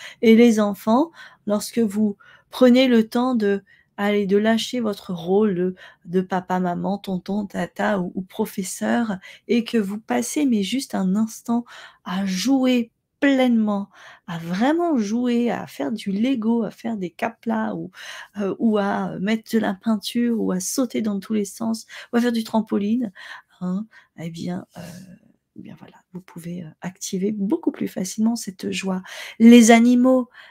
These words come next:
les animaux ouvrent notre cœur, hein, juste le fait de caresser un chat, un chien, un chien qui vous regarde, euh, après avoir couru,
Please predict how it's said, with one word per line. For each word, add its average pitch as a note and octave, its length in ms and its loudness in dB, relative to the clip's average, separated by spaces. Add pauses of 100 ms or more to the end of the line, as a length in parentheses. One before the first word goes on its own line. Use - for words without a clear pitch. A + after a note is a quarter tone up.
(100)
les G#3 200 2
animaux A#3 560 4
ouvrent A3+ 400 4
notre A3 340 0
cœur, A3 480 -4 (320)
hein, G#3+ 240 0
juste A3+ 380 -6
le G#3+ 140 2
fait A3+ 180 -4
de A3 80 2
caresser G#3 540 -4
un A3+ 140 2
chat, G3+ 340 -4 (320)
un A3+ 120 2
chien, A3+ 420 -2 (260)
un A3+ 120 2
chien D4 280 0 (100)
qui - 140 -4
vous G#3 120 -2
regarde, A#3 680 0 (340)
euh, F3 800 -2 (220)
après F#3 240 -4
avoir F#3+ 320 -2
couru, C4 360 2